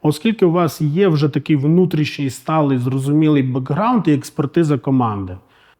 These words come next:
Ми завжди казали, ми орієнтовані на українське. Яким би я бачив би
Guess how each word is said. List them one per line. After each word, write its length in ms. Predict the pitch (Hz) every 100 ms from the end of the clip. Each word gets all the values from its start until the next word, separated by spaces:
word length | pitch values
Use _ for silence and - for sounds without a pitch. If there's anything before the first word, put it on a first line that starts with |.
| _ -
Ми 180 | 208
завжди 300 | 202 185 170
казали, 440 | 190 175 185 180 160 151 156
ми 360 | 165 175 190
орієнтовані 760 | 165 151 156 147 202 208 180 151
на 180 | 143 143
українське. 680 | 135 123 113 98 98 - _ -
Яким 420 | 147 - 330 277
би 100 | 226
я 140 | 202
бачив 460 | 180 185 180 - 147
би 500 | 143 143 160 156